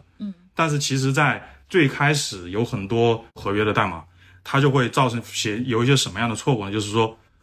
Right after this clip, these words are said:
Speaker 2: 我把两个数字一加，结果发现溢出了，它就又归零，重新回来计，计算。但是你想，如果这个，这个数字是代表你的银行余额，就比如说你的银行余额本来是九，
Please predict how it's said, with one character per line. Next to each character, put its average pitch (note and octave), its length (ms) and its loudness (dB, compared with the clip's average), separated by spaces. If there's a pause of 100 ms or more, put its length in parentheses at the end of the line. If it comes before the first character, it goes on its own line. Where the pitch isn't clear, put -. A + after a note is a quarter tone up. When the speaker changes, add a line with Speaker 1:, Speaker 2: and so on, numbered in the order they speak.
(140)
Speaker 2:
我 A#2+ 100 -4
把 C3+ 120 6
两 G2+ 120 2
个 G2+ 80 -6
数 C3 140 -4
字 A2+ 100 0
一 A2+ 80 -4
加， A2 240 0
结 G2+ 140 -6
果 F#2 100 -6
发 G#2+ 160 -4
现 G#2+ 160 -2
溢 B2+ 80 -4
出 - 220 -10
了， G2 160 -8 (100)
它 - 140 -4
就 B2 100 2
又 C3 300 2
归 B2+ 220 2
零， G2 160 -4
重 F#2+ 180 -8
新 A2+ 160 -2
回 G2 140 -4
来 F#2 160 -2
计， A2+ 200 -6
计 A2 120 -4
算。 F#2 180 -8 (380)
但 F#3 120 4
是 F3 120 2
你 A#2+ 120 0
想， A2+ 280 0
如 B2 80 -4
果 C#3+ 100 2
这 D3+ 100 0
个， B2 140 2 (160)
这 A3+ 160 4
个 B2 80 2
数 C3 180 -4
字 A2+ 140 -4
是 A#2 160 0
代 C#3+ 220 2
表 G#2 180 -2
你 G2+ 160 -6
的 G2 100 -4
银 F#2+ 220 -2
行 A#2 260 2
余 A2 120 0
额， F#2 260 -6
就 C3+ 100 -2
比 G#2 120 -2
如 A2+ 60 0
说 B2+ 360 4 (380)
你 A#2 100 -6
的 B2 80 0
银 C3+ 160 4
行 D#3+ 100 2
余 C3+ 80 2
额 D3 80 4
本 C3 80 -2
来 B2 60 -2
是 C3+ 100 0
九， G#2 240 -4